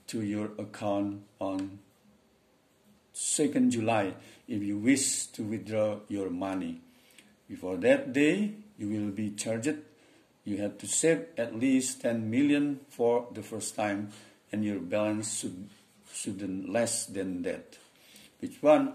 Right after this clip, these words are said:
are you interested in, ma'am? Sorry, which one are you interested in, ma'am? Well, uh, it's interesting since I do not have ten million. Sorry. Well, uh, it's interesting since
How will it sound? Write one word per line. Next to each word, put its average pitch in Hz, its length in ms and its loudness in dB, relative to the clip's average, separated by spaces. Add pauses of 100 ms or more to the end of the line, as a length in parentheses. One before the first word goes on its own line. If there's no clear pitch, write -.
are 117 100 2
you 113 100 -2
interested 104 800 -4
in, 92 160 -6
ma'am? 151 360 0 (180)
Sorry, 92 280 -6 (300)
which 139 160 4
one 131 320 4
are 117 60 0
you 117 100 0
interested 120 640 0
in, 170 320 0 (220)
ma'am? 131 400 -2 (1400)
Well, 190 220 8
uh, 185 140 8 (640)
it's 170 180 -2
interesting 185 920 0
since 156 400 2
I 151 160 4
do 151 160 0
not 151 240 2
have 156 240 -4
ten 156 260 -2
million. 165 520 0 (580)
Sorry. 101 380 -4 (240)
Well, 170 280 2
uh, 165 200 0
it's 160 200 0
interesting 160 800 0 (220)
since - 500 2